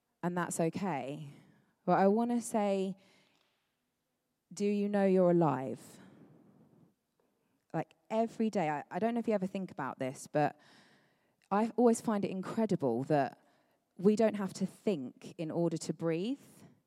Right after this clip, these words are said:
It just happens. And I'm not scientific. I'm not really, I was never really that great at science.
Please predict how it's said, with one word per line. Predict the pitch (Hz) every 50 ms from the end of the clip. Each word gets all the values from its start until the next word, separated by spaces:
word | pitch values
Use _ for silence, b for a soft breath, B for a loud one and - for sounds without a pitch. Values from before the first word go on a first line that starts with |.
| _ _ -
It | 180 - _
just | - - 180 165 - - -
happens. | - - 165 - - - 131 127 - 69 - 156 - - - - - - - _ _ b b b b b b b b b b b b b b b -
And | 143 139 165 165 160 - _ -
I'm | - 180 185
not | 190 202 - -
scientific. | - 190 175 170 160 - - 147 - - 143 135 143 - -
I'm | 139 139
not | 135 139 135 - - _ -
really, | 143 135 131 131 135 - -
I | 131
was | 135 143 -
never | 139 135 156 143 151 - - -
really | 143 135 131 143
that | 131 131 131 -
great | - 127 123 -
at | - -
science. | - 127 120 131 123 90 - -